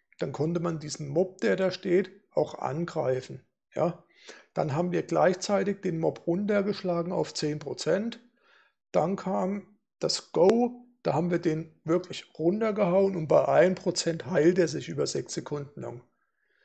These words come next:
Wenn, während der sich heilt,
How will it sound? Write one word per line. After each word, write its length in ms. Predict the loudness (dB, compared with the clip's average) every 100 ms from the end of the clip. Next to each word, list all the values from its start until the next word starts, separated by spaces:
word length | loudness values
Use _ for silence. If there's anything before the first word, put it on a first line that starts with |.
| _ _ _ _ -6
Wenn, 260 | -4 -4 -4
während 600 | 0 2 2 0 -4 0
der 160 | 2
sich 260 | 2 0 2
heilt, 520 | 4 6 4 0 -8